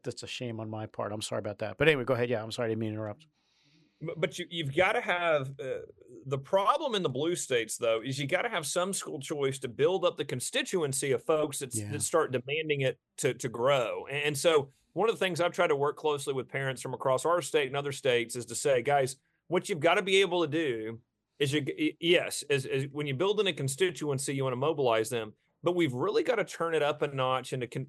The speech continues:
Speaker 2: convince parents to demand something they don't currently have and to say, 'Listen, you know, I am in the school. I want access to these other schools,' and create a block out of that," which has been tougher to do. Uh, again, in red states, I think that the conservatives have done a great job of appealing to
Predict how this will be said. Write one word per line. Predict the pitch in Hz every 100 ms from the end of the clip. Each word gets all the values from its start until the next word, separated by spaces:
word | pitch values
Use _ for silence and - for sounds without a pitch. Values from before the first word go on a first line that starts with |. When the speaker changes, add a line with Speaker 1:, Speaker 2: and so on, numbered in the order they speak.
| _
Speaker 2:
convince | - 123 113 185 196
parents | - - 147 127 110 - - - _ _
to | 165
demand | 143 131 131 160 180 170
something | - 160 139 139
they | 131
don't | 127 - -
currently | - 147 143 120 113
have | 135 117 - -
and | - 131
to |
say, | 127 196 170
'Listen, | 143 196 - 123 117 - _ _
you | -
know, | 156 -
I | 147 170
am | 170 190
in | 165
the | 135
school. | 139 131 123
I | 135 185
want | 156 180 190
access | 151 - - 143 135
to | 127
these | 123
other | 120 113 110
schools,' | - 120 110 104 107 - _ -
and | 156
create | 135 160 160
a |
block | 127 127 139 139
out | 143
of | 117
that," | 139 139
which | 139 143
has | 175
been | 175
tougher | 143 143 139
to | 117
do. | 107 135 156 110 110 113 - _
Uh, | 135 131 131
again, | 135 160 135
in | 143
red | 131 151 165
states, | - 165 175 -
I | 156
think | 151 160 147
that | 147
the |
conservatives | 120 120 - 135 147 156 143
have | 135
done | 127
a | 123
great | 117 143 131
job | 131 127 139 135
of | 127 117
appealing | 107 131 131 135 131
to | 131 120 117